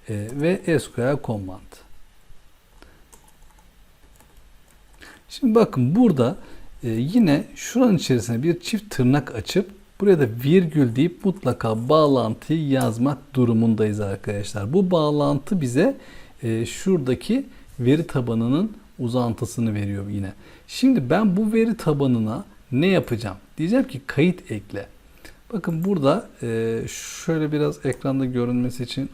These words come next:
alta indirdim. Kayıt eklemek için şu şekilde bir komut kullanacağız. Insert into.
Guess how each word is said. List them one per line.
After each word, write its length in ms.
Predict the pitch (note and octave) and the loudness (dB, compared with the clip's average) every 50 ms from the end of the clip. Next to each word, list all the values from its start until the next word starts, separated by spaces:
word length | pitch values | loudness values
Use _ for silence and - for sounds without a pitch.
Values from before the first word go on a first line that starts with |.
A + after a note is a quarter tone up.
| - - | -12 -8
alta 340 | A#2+ A#2 A2+ G#2 - - B2+ | -4 -4 -4 -2 -2 -4 -4
indirdim. 480 | G#2+ G2 F#2 G2 G2+ A2 D3 G#3+ B3 - - - - - - - - - - - - | -4 -4 -6 -6 -6 -4 -4 -6 -6 -8 -12 -20 -20 -20 -20 -20 -20 -20 -20 -14 -4
Kayıt 280 | - A3 C4+ C#4 C4+ | 0 4 4 4 6
eklemek 580 | G#3 F#3+ G3 - - A#3 B3 C#4 C4 B3+ - - | 6 4 4 4 2 2 4 4 4 2 0 -2
için 340 | F#3+ - - C#3 C3 F#3+ - - - - - - - - | -2 -2 0 -4 -4 -4 -4 -10 -20 -20 -20 -20 -20 -20
şu 260 | - - - D4+ B3+ | -16 -14 -8 -6 -4
şekilde 440 | - B3+ G3 D#3 - E3 F3 F#3 F#3+ | 0 0 0 0 -2 0 0 0 0
bir 160 | G#3+ G3+ - | 0 -4 -2
komut 300 | - D#3 D#3 D#3+ C#3+ - | -2 0 0 0 0 -2
kullanacağız. 640 | - B2+ A2 A2+ A2 G#2+ G2+ G2+ G#2 F#2+ G2 G2 - - - - | -2 -2 -2 -2 -2 -4 -4 -6 -6 -8 -10 -12 -18 -18 -4 0
Insert 720 | G3 G#3+ A#3 G3 - - - G2 F#2+ - - - - - - - - - - - _ - _ - - - - - - - - | 2 4 4 4 2 0 -6 -6 -6 -8 -12 -20 -20 -20 -20 -20 -20 -20 -20 -20 _ -20 _ -20 -20 -20 -20 -20 -20 -8 -4
into. 460 | E3+ F3+ F3+ D#3+ - - - - - | 0 0 0 0 0 -4 -10 -10 -12